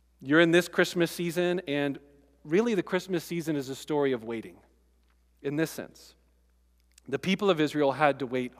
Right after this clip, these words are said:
hundreds and hundreds of years. Four hundred, to be exact, from the last time God spoke through a prophet. Over four hundred years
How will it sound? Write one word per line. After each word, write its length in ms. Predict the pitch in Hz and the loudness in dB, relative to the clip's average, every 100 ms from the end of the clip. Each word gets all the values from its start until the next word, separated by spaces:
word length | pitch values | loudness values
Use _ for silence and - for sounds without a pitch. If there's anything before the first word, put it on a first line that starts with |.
| - | -8
hundreds 580 | 147 143 151 - - - _ _ _ | -6 -4 -6 -12 -20 -20 _ _ _
and 160 | 127 120 | -8 -8
hundreds 540 | - 123 113 110 - | -8 -8 -8 -12 -14
of 140 | 117 113 | -18 -14
years. 200 | 104 - - | -14 -12 -4
Four 200 | 180 151 | -2 0
hundred, 320 | 160 123 - - - - - | -2 -6 -10 -16 -20 -20 -18
to 80 | 120 | -6
be 120 | 127 | -4
exact, 380 | 117 135 127 - | -2 2 2 0
from 120 | 123 | -6
the 60 | 117 | -4
last 240 | 123 117 | -4 -6
time 180 | 131 113 | -8 -4
God 260 | 120 107 | -4 -4
spoke 440 | - - 135 127 - | -6 -10 -6 -6 -8
through 100 | 110 | -16
a 40 | |
prophet. 440 | - 131 117 67 - _ _ _ _ _ _ _ - | -6 -4 -4 -8 -20 _ _ _ _ _ _ _ -12
Over 160 | 131 | -8
four 260 | 139 185 180 | -4 4 4
hundred 240 | 180 165 | 4 0
years 540 | 151 165 156 123 - | 0 2 4 2 -4